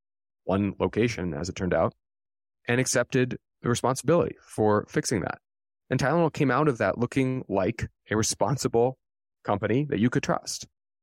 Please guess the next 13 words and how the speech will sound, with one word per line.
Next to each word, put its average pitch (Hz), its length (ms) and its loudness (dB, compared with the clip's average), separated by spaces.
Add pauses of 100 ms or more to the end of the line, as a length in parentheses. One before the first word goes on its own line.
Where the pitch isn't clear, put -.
(280)
What 120 100 4
I 117 40 4
love 143 120 4
about 127 160 4
that 107 100 0
example 98 400 0
is 104 300 2 (500)
that 110 340 -2 (640)
Tylenol 135 540 2
actually 120 560 0 (320)
had 110 200 -2
more 120 380 2
trust - 500 -4